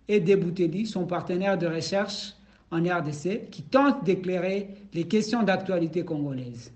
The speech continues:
Je suis Rigen Miviri, chercheur au baromètre sécuritaire du Kivu. Nous sommes le vendredi dix-sept juin, dix-sept heures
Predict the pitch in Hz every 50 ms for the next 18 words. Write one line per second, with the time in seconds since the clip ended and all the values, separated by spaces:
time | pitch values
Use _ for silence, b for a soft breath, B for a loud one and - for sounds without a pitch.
0 | - - 190 160 196 233 233 226 - - 254 233 202 175 156 175 170 170 185 175
1 | 170 170 160 156 151 175 214 233 277 302 311 240 - - 220 214 220 - - 233
2 | 233 208 185 - 196 165 170 175 175 180 175 190 202 - - 190 170 - 165 165
3 | 170 160 - 190 185 175 160 143 180 180 - 214 190 143 - - - - B B
4 | B B B - 214 233 - - 262 254 240 220 220 202 220 220 220 208 214 226
5 | 220 233 233 196 214 - - 208 196 202 - 156 175 208 220 240 277 226 - -
6 | B B B B B B B B 185 190 - 247 240 240 240 - 233 226 208 185
7 | - -